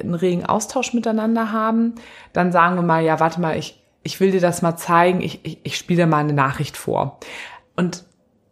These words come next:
das ist ja mittlerweile so, dass wir das nicht gegenseitig voneinander abfordern.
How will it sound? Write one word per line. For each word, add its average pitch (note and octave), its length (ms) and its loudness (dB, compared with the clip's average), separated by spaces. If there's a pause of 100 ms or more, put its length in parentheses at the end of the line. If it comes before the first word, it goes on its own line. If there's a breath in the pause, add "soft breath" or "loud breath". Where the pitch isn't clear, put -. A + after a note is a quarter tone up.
(140)
das F#3 200 -2
ist G3 140 -6
ja G3+ 60 0
mittlerweile F#3 560 2
so, A3+ 400 4
dass E3 480 -2
wir F#3+ 120 -2
das F#3 280 -2
nicht E3+ 320 -4
gegenseitig G3+ 580 4
voneinander D3+ 560 -2
abfordern. D3 800 0